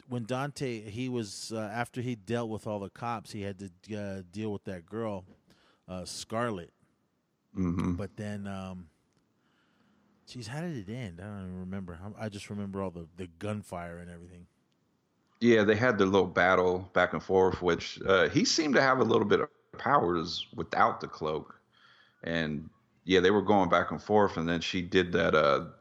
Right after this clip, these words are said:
Speaker 2: remember that trick, uh, he had taught her with the tying the hands with the rope?
Speaker 1: Oh, yeah.
Speaker 2: And she, she tied his feet, and it, the, whatever demon was in the cloak, kinda,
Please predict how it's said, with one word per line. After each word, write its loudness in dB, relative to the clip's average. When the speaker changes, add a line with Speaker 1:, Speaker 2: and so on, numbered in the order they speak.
Speaker 2:
remember 2
that 4
trick, 0
uh, 6
he 2
had 4
taught 2
her 2
with -4
the 0
tying 0
the 0
hands 0
with -4
the -4
rope? 2
Speaker 1:
Oh, -10
yeah. -6
Speaker 2:
And -8
she, -10
she -4
tied 4
his -4
feet, -2
and -4
it, -2
the, 2
whatever 4
demon 0
was 0
in 2
the 0
cloak, 2
kinda, 2